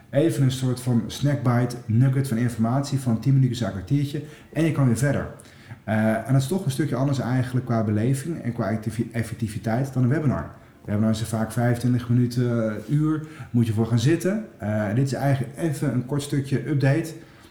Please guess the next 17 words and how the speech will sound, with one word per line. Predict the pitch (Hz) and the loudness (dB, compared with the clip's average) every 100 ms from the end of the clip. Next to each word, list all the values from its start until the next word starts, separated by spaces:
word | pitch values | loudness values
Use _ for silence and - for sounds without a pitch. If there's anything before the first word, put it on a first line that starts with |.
| - | -4
En | 139 | 0
het | - | 0
is | |
ook | 110 | 2
heel | 143 160 | 2 4
mooi | 113 110 | 2 2
ook, | 85 90 95 - | -2 -6 -8 -10
eh, | 92 87 | -8 -6
geprogrammeerd | 87 - 98 98 101 101 95 | -6 -8 -8 -4 -2 -2 -4
met | 85 | -8
verschillende | 87 117 135 | -4 0 2
lesjes, | 135 123 - 120 - | 4 2 0 -4 -4
wat | 87 | -10
wij | 92 | -2
natuurlijk | 110 120 135 135 | 0 2 2 2
ook | 127 | 4
doen, | 131 185 | 2 0